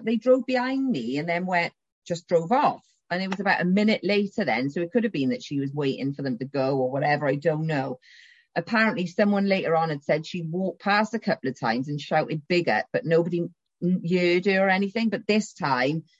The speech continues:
she came out of that train station and she was like a raging banshee. She was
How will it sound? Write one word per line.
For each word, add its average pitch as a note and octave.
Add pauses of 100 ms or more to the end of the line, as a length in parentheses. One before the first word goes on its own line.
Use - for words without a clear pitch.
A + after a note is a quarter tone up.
she -
came A3+
out A3+
of A3
that A3+
train F#3
station D#3+
and D3+
she E3
was D#3
like C#3
a C#3+
raging C#3
banshee. C#3
She G3+
was G3+